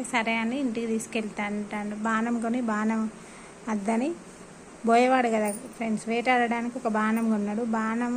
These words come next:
అద్దని మళ్ళా బాణము అమ్మేసి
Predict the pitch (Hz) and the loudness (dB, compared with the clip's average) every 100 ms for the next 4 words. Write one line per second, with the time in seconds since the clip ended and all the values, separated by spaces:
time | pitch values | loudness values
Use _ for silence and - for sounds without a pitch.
0 | 247 220 240 269 269 220 226 247 220 220 | -2 0 2 2 4 2 2 2 2 0
1 | 233 262 254 240 226 220 220 220 214 214 | 2 2 2 2 0 0 0 0 0 0
2 | 214 - - - - - - - - - | -4 -6 -18 -20 -20 -20 -20 -18 -18 -18
3 | - - - - - - 240 247 262 269 | -18 -20 -20 -20 -20 -4 2 4 4 4